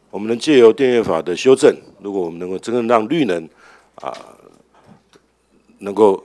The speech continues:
发展，能够在台湾有纯粹的绿电，能够让这些知名的大厂能够在台湾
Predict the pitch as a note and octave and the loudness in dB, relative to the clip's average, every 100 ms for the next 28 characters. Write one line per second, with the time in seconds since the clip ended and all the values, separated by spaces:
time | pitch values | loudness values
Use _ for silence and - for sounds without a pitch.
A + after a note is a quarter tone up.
0 | _ - G#2+ G#2 D2 - _ F#2+ G#2 A2 | _ 2 2 2 -6 -10 _ -6 -2 -2
1 | G#2+ G2 G#2+ G2 E2 - F#2 A2 G2+ G2+ | 0 -2 -2 -4 -6 -10 -8 -4 -4 -4
2 | F#2+ G2+ D#2 - - _ - G2+ B2 B2 | -6 -6 -6 -14 -20 _ -12 -4 -2 4
3 | E3 C3+ C3+ B2+ C3 - C3 G#2+ G2 C3+ | 4 4 0 0 -2 -2 -6 -4 2 4
4 | G#2+ D2+ A#1 _ _ _ _ _ _ - | 4 -2 -8 _ _ _ _ _ _ -18
5 | E2+ G2 G#2 F2+ F2 F#2 F#2 | -8 -4 -4 -4 -2 -2 -2